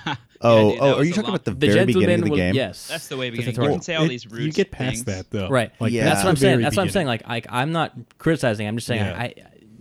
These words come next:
Speaker 3: I had the wrong expectation going in. And
Speaker 4: Right. You may
Speaker 3: that
Speaker 4: not
Speaker 3: part's
Speaker 4: like Yakuza then, 'cause Yakuza, you're sitting there for, like, an hour.
Speaker 3: Really?
Speaker 2: An
Speaker 4: In the
Speaker 2: hour?
Speaker 4: very beginning. It, it's a
Speaker 2: Oh.
Speaker 4: long time.
Speaker 3: Wow.
Speaker 4: Yeah.
Speaker 1: M-, maybe you guys are right, and I need to go back into it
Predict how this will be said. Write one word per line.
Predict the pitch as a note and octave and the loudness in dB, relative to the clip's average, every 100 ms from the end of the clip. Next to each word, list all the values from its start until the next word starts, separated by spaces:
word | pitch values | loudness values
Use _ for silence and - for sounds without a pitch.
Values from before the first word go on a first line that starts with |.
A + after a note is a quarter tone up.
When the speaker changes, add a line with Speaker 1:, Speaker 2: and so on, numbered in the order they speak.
| C#3+ - | -20 -10
Speaker 3:
I | B2+ | -6
had | B2 C3 F#2+ B2 | -2 -4 -6 -14
the | A2+ | -10
wrong | A#2 | -8
expectation | A2 - - G#2+ G#2 | -10 -14 -12 -12 -12
going | F#2+ D#2 D2+ | -16 -18 -20
in. | D#2 | -20
And | - - G#2 | -18 -8 -4
Speaker 4:
Right. | G2 F#2+ | -4 -4
You | A2+ | -4
may | C#3 | -2
Speaker 3:
that | F#3+ F#3+ | 0 0
Speaker 4:
not | F#3+ | 0
Speaker 3:
part's | B2+ | 0
Speaker 4:
like | D#3+ D#3 | 0 2
Yakuza | D3 B2 - G2+ G2 | 2 2 -2 -6 -6
then, | F#2+ F#2+ - | -10 -12 -10
'cause | - G#2 | -6 -4
Yakuza, | A2+ C3 - C#3+ C3 B2+ | -4 -4 -2 0 2 2
you're | A#2+ | 2
sitting | B2 C3+ B2+ | 0 -2 -2
there | A2 | -4
for, | A2+ | -4
like, | G2+ F#2+ | -6 -6
an | G#2+ A2 | -6 -6
hour. | F#2+ F#2 F#2 - _ _ _ | -6 -8 -10 -14 _ _ _
Speaker 3:
Really? | A2+ A#2 | -4 -2
Speaker 2:
An | - | -2
Speaker 4:
In | |
the | |
Speaker 2:
hour? | E2+ E2+ F#2 | -2 0 0
Speaker 4:
very | G#2 F#2+ | -2 -4
beginning. | G2+ F#2+ F#2+ | -8 -8 -8
It, | G#2 A#2+ _ | -8 -10 _
it's | B2+ G#2 D#2+ | -6 -2 -2
a | D#2+ | 0
Speaker 2:
Oh. | D2+ | -2
Speaker 4:
long | G#2 G#2 G#2+ A2 A2 A2+ A#2+ B2 B2 | -2 -2 0 0 0 0 0 -2 -2
time. | A#2+ G2 F2+ F#2 G2+ | -4 -4 -8 -12 -12
Speaker 3:
Wow. | G#2+ G#2 G#2 | -8 -6 -8
Speaker 4:
Yeah. | F#2+ - | -10 -12
Speaker 1:
M-, | B2+ B2+ - | -14 -14 -8
maybe | C#3+ F#3+ | -8 -8
you | A3+ | -4
guys | D3 B2 | -4 -2
are | A#2 | -4
right, | A2 A2 A2 - | -6 -6 -8 -10
and | A2+ | -6
I | G#2+ | -2
need | A2+ A2+ | -2 -2
to | - | -4
go | A2 A2 | -2 -2
back | G#2 G#2 A2+ | -2 -4 -8
into | G#2 A2 | -10 -8
it | G#2 G2+ | -8 -8